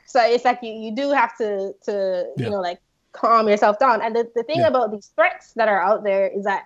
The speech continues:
Speaker 1: there's a kernel of truth in, in, like, what people are afraid of, including the people that I don't like on the left who would, like, see white supremacy, you know, everywhere.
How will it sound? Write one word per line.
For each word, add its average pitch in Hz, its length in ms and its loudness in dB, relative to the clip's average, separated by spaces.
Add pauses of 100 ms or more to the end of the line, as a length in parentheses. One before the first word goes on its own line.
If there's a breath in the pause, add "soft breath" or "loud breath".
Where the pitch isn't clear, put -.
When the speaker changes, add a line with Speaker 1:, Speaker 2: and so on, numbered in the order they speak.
(1300 soft breath)
Speaker 1:
there's 269 240 4
a 294 80 4
kernel 330 380 4
of 254 160 0 (160)
truth 190 380 -8 (300)
in, 196 580 -4
in, 214 160 -4
like, 190 320 0 (240)
what 247 280 2
people 254 280 0
are 196 100 4
afraid 196 300 -6
of, 170 140 -6
including 226 580 0
the 196 80 4
people 214 200 -2
that 196 120 2
I 180 60 2
don't 190 220 4
like 175 400 -6 (380)
on 208 140 2
the 202 100 4
left 175 460 -4
who 208 180 -2
would, 190 140 -2 (100)
like, 175 160 -4
see 254 240 0
white 226 240 2
supremacy, 202 880 -4
you 220 100 -4
know, 190 180 0
everywhere. 180 640 -2